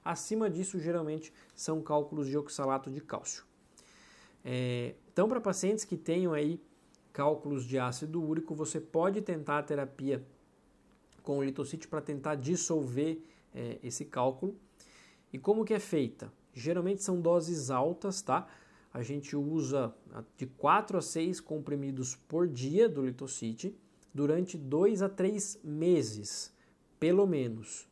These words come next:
tá? Não é um medicamento que você vai tomar uma semana e vai dissolver o cálculo renal, igual muitos, igual muitas pessoas falam por aí. Precisam de doses altas da medicação pra gente conseguir tentar dissolver esse cálculo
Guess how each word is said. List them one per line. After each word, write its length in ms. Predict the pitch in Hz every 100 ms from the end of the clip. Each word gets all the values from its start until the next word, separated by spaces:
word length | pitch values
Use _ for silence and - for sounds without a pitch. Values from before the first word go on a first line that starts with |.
| _
tá? 180 | 113 120
Não 240 | 127 131
é 140 | 131 156
um 40 |
medicamento 480 | 156 110 139 135 135
que 60 |
você 80 | -
vai 140 | 135 131
tomar 240 | 135 135
uma 200 | 135 151
semana 500 | - 180 165 147 165
e 40 | 185
vai 220 | 156 160
dissolver 440 | 160 - 170 151
o 60 | 180
cálculo 400 | 180 170 - 180
renal, 260 | 185 170
igual 200 | 175 175
muitos, 280 | 170 160 165 -
igual 420 | 143 131 139 147 143 - -
muitas 240 | - 131 147
pessoas 400 | - 131 143 139
falam 320 | 139 135 135
por 160 | 127 165
aí. 160 | 147 - - - -
Precisam 300 | - - 139
de 120 | 147 139
doses 500 | 139 147 156 156 -
altas 460 | 131 135 220 226 185
da 100 | 170
medicação 500 | 151 143 143 135 143
pra 140 | 143
gente 160 | 139 -
conseguir 480 | 135 131 127 147 185 - - -
tentar 500 | 151 143 127 139 165
dissolver 560 | 175 165 - 131 127 127
esse 180 | 123 160
cálculo 440 | - 143 165 226